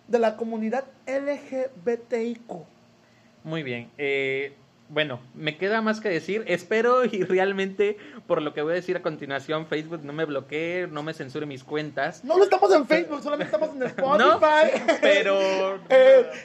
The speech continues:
Speaker 2: pero,
Speaker 1: Apple Podcast,
Speaker 2: pero de que
Speaker 1: en
Speaker 2: algún
Speaker 1: Anchor.
Speaker 2: modo, de que algún modo Facebook se va a enterar de esto, se va a enterar. Las, el movimiento de mad empezó en las redes sociales,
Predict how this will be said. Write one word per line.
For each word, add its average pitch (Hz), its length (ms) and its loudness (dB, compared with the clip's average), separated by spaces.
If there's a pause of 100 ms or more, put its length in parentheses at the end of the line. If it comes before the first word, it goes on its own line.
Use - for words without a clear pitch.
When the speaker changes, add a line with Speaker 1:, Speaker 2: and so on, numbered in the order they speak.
Speaker 2:
pero, 262 140 4
Speaker 1:
Apple 302 320 4 (100)
Podcast, 294 320 2
Speaker 2:
pero 277 280 6
de 277 120 2
que 240 60 0
Speaker 1:
en - 120 2
Speaker 2:
algún 254 260 2
Speaker 1:
Anchor. 262 120 6 (140)
Speaker 2:
modo, 233 100 -4
de 180 140 -4
que 180 80 -6
algún 185 220 -8
modo 220 280 -4
Facebook 202 380 -6
se 165 100 -6
va 160 60 0
a 160 40 0
enterar 165 320 -4
de 165 120 -2
esto, 185 240 -6
se 170 140 -6
va 151 60 0
a 151 40 -4
enterar. 147 380 -6 (500)
Las, 175 500 2
el 202 140 -2
movimiento 226 560 -2
de 269 100 2
mad 208 300 -4
empezó 240 420 -4
en 269 80 0
las 233 140 2
redes 247 240 -2
sociales, 208 500 -2